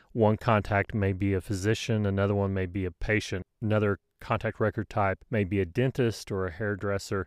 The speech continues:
And the reason you would want to get into different record types would be you record different information about a physician than you do a patient. Physicians have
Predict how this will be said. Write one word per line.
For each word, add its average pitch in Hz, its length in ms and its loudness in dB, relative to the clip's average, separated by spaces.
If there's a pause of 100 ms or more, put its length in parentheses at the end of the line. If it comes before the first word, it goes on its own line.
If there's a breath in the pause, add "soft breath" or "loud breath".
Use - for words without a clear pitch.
(100)
And 107 340 2
the 104 80 2
reason 123 400 2
you 110 80 2
would 104 100 0
want 107 300 -2
to 107 80 -14
get 101 240 -2
into 104 320 -6
different 104 320 -8
record 107 320 -4
types 92 400 -4
would 90 100 -8
be 98 120 -2
you 95 160 -4
record 95 520 -2
different 120 340 0
information 110 680 -2
about 95 280 -2
a 92 60 -6
physician 95 760 -2
than 98 140 -2
you 98 120 -4
do 95 340 -4
a 98 60 -8
patient. - 600 -4
Physicians 104 580 -6
have 98 280 0